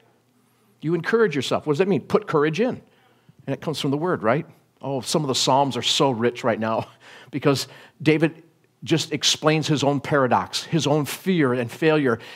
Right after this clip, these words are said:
And then I love the way David transitions psalm after psalm. It's like he takes us down to the valley. He goes, "Yet will I trust in the Lord. Yet thou,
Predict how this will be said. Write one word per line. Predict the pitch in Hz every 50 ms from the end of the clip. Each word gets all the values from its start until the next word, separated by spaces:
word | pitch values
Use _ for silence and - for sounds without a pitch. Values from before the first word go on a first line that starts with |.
| - - - - - _
And | - 139 139
then | 147 165 131
I | 131
love | 139 143 156 185 190
the | 160 160
way | 147 156 151
David | 151 - 151 120 160 151 135 143 120
transitions | - - 160 143 139 120 147 135 - - 127 120 -
psalm | - - 165 139 143 147 147 147 123
after | 131 127 - 139
psalm. | 120 - 151 131 120 110 98 95 - - - - -
It's | 123 -
like | 135 135 -
he | 127
takes | 120 - 143 - 120
us | 110
down | - 165 170 170
to | 180
the | 175 160
valley. | 156 156 151 151 156 143 - - -
He | 156
goes, | 135 147 123 - - - - -
"Yet | 139 170 302 - - -
will | 180 185 175
I | 165 165
trust | - - - 175 151 - -
in | 160 143
the | 139
Lord. | 131 131 117 107 - -
Yet | 165 180 220 247 208 233 -
thou, | 185 180 156 139 127 120